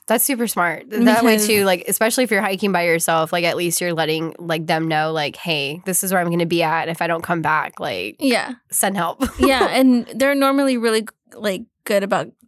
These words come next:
Speaker 2: checking in.
Speaker 1: Yeah.
Speaker 2: And I also try to stay where people are, but if there was no one there, which I imagine so, because, um, although Camp Rock Canyon State Park is very popular, it's probably very large.
Speaker 1: Mm-hmm.
Speaker 2: So it's easy to kinda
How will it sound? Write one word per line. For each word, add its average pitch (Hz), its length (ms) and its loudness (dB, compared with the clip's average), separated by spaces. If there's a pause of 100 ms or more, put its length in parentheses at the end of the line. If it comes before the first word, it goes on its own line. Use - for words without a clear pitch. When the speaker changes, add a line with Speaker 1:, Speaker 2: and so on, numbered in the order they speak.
(160)
Speaker 2:
checking 185 360 -8
in. 110 300 -10
Speaker 1:
Yeah. 170 440 0 (160)
Speaker 2:
And 226 120 0
I 247 120 0
also 247 560 2 (120)
try 208 360 -2
to 220 100 0
stay 196 380 -2
where 202 180 -2
people 202 320 -2
are, 190 260 2
but 226 180 -2
if 208 100 -4
there 214 160 -2
was 226 120 0
no 208 160 2
one 190 200 -2
there, 190 360 0
which 208 220 -4
I 208 60 0
imagine 190 540 -2
so, 190 320 -2
because, 202 540 -4 (600)
um, 208 600 -4 (420)
although 196 600 0
Camp 196 280 -6
Rock 190 160 -4
Canyon 190 340 -4
State 196 240 -6
Park 202 160 -6
is 202 120 -6
very 196 180 -4
popular, 202 480 -4
it's 208 160 -10
probably 190 560 -10
very 226 600 -10
large. 226 760 -6
Speaker 1:
Mm-hmm. 190 500 0
Speaker 2:
So 202 220 -6
it's 196 180 -8
easy 208 500 -10
to 214 180 -16
kinda 190 420 -10